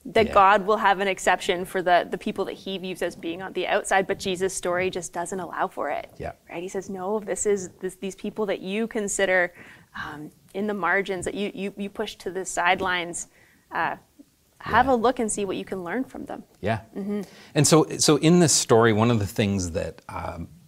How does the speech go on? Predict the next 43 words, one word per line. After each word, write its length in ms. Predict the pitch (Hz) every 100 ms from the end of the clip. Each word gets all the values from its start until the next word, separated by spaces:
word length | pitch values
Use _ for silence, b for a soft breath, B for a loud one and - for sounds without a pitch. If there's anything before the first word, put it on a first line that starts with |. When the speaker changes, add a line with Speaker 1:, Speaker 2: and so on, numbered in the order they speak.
| -
Speaker 2:
really 280 | 107 110 98
speaks 360 | - 110 98 -
to 100 | 90
me 220 | 95 101
is 240 | 92 85
that, 320 | 95 95 90 _ b b b b b
you 100 | 104
know, 80 | 98
we're, 200 | 101 120
we're 260 | 95 110
all 240 | 107 123 107
kind 300 | - 101 92
of 140 | 85
one 200 | 85 87
of 140 | 90 90
those 180 | 87 80
characters. 540 | - 76 73 - - _ -
Speaker 1:
Mm. 280 | 214 202 190 -
Speaker 2:
In 220 | 120 117
one, 280 | 110 113 110
like, 200 | 127 127
it 140 | 135 -
can 180 | 120
vary 460 | 85 92 92 104 95
at 120 | 90
different 280 | 98 95 87
points 340 | - 95 90
in 80 | 85
our 100 | 85
lives. 340 | 85 101 98 -
Sometimes 500 | 98 92 107 90 92
we 100 | 90
cross 360 | - 92 -
the 60 | -
street. 440 | - - 113 - - b b b 214
Other 160 | 107
Speaker 1:
Mm-hmm. 80 | 202
Speaker 2:
times 240 | 117 110 92
maybe 200 | 104 104
we 160 | 101
decide 400 | 101 101 - 101 101
to 60 |
help. 360 | 92 110 104